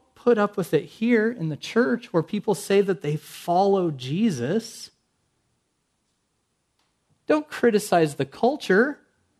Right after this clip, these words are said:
Look at the log in our eye. That's what we're called to do. We reverse this constantly.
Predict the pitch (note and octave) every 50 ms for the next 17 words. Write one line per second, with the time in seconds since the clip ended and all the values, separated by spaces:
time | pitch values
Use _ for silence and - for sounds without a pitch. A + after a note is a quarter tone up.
0 | _ _ _ _ _ _ _ _ _ _ _ _ _ - A#3+ D#4+ D#4 - D#4+ -
1 | - D4 C4+ C4+ C#4 C#4+ C#4+ C#4+ C4+ D4 C#4+ C#4+ D4 D4 D#4 D#4 D#4 D4 B3+ G#3+
2 | F3 C#3+ C#3 - - - - - - _ _ _ _ _ _ _ _ _ _ _
3 | _ _ _ _ _ _ - C4+ D4 D4 - C4+ A#3+ G#3+ G3 F#3 F3 E3 - -
4 | E3 D3+ C#3+ C3 C3 - - B2+ A#2+ C3+ F#3 B3 C4 A#3+ A#3 B3+ C#4 C4+ - _
5 | _ _ _ _ _ _ _ _ _ _ - F#3+ A#3+ C#4 C#4+ C4 B3 B3+ B3+ G#3+
6 | F#3+ F#3+ B3+ C#4 C#4+ C4+ - - - - D3+ C3 - - - - - - A#3+ B3
7 | B3+ B3 A#3+ A#3 - - - - _ _